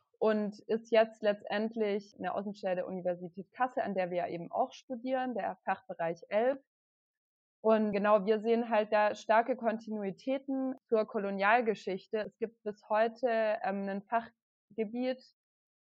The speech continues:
das zu tropischer und subtropischer Landwirtschaft forscht und lehrt. Genau, und was ich denke, was recht prägnant noch mal auch zeigt, wie lang das fortgereicht hat, dieses koloniale Gedankengut.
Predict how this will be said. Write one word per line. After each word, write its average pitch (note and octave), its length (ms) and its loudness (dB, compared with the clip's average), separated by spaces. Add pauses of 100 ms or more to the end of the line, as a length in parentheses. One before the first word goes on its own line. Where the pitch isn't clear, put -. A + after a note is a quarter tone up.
(160)
das G3+ 400 0
zu G#3+ 120 -6
tropischer A#3 500 0
und G3 140 -8
subtropischer G#3 640 -6
Landwirtschaft G3 720 -6
forscht G3+ 380 -4
und F#3 160 -10
lehrt. A3+ 560 -2 (400)
Genau, G3 320 4
und F3+ 120 0
was G#3 180 2
ich A#3 180 -6
denke, A#3 240 4
was A3 280 2
recht A3+ 220 0
prägnant G3+ 560 -4
noch G#3 160 -4
mal G#3+ 160 -4
auch G3+ 200 -4
zeigt, A3+ 300 -2
wie G#3 60 -6
lang G#3+ 340 0
das G#3 160 0 (380)
fortgereicht G#3 840 2
hat, G3+ 220 -6
dieses F#3+ 440 -8
koloniale G3 560 -4
Gedankengut. G#3 840 -6